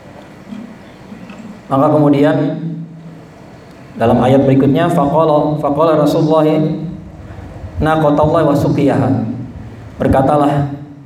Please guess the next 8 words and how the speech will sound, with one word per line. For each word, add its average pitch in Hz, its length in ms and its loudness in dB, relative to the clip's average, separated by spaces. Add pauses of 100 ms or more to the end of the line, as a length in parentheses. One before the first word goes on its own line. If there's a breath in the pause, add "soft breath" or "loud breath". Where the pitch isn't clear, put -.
(160)
Rasulullah, 175 800 4
Nabi 139 240 -2
Saleh 185 240 2
alaihissalam 143 800 0 (160)
disebut 143 400 0
sebagai 143 240 4
Rasulullah. 170 880 0 (480)
Ya. - 160 -10